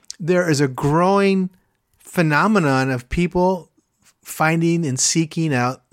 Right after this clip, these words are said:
therapy because they just are so out of touch, they don't know what's going on. And, uh, boy,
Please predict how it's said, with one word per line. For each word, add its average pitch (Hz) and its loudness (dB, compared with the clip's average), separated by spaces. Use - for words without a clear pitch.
therapy 170 0
because 123 -4
they 143 2
just 165 -2
are 156 -2
so 185 2
out 170 0
of 143 -2
touch, - -4
they 170 -2
don't 165 2
know 151 4
what's 135 0
going 127 0
on. 147 -2
And, 123 -8
uh, 127 -8
boy, 139 2